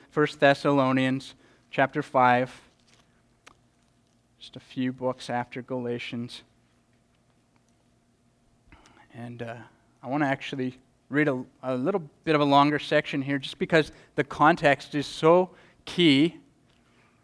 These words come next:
so helpful for us in understanding the one another's that are gonna follow at the end in verse eleven. Look, look down at, at, uh, First Thessalonians chapter five, beginning in verse one. Paul says, Now concerning the times and the seasons, brothers,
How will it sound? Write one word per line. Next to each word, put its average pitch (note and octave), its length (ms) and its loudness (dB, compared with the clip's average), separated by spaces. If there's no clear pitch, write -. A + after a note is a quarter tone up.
so G3 140 0
helpful E3+ 600 2
for D3+ 220 2
us E3 180 6
in D#3 80 2
understanding D#3+ 540 4
the D3 80 2
one D#3 160 6
another's D3+ 440 4
that D3 120 4
are C#3+ 80 0
gonna D3 180 0
follow D3 460 8
at C#3+ 100 2
the C#3+ 120 0
end C#3+ 180 4
in C3+ 100 -2
verse C#3 220 -2
eleven. D3 380 2
Look, E3+ 120 -2
look G#3 140 0
down F3+ 200 6
at, D#3+ 240 2
at, D3 280 -6
uh, B2+ 180 -4
First - 240 -2
Thessalonians D#3 580 2
chapter D#3 260 2
five, D3 480 4
beginning E3+ 260 4
in D#3+ 80 0
verse D#3+ 240 2
one. D3+ 380 4
Paul F#3 160 6
says, F3+ 200 4
Now F#3+ 180 8
concerning A3 520 4
the G3+ 80 2
times G#3 480 6
and F#3 140 2
the D#3+ 60 2
seasons, F#3 500 2
brothers, E3+ 540 4